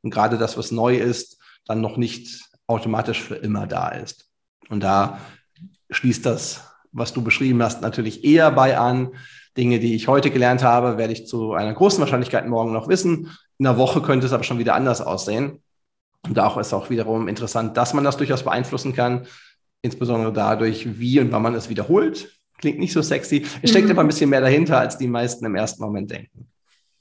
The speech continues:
Speaker 2: Dann erklär uns das mal. Inwiefern kann man Dinge wiederholen, damit sie da bleiben?
Speaker 1: Machen wir es praktisch. Der erste Teil ist, eine Wiederholung heißt für mich immer, ein sich selber dran erinnern.
Speaker 2: Mhm.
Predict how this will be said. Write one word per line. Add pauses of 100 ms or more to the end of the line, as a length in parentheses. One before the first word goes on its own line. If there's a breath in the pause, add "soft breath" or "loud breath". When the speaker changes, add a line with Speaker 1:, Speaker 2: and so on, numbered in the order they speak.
(120)
Speaker 2:
Dann
erklär
uns
das
mal.
Inwiefern
kann
man
Dinge
wiederholen,
damit
sie
da
bleiben? (880 loud breath)
Speaker 1:
Machen
wir
es
praktisch.
Der
erste
Teil
ist,
eine
Wiederholung
heißt
für
mich
immer,
ein
sich
selber
dran
erinnern. (300)
Speaker 2:
Mhm.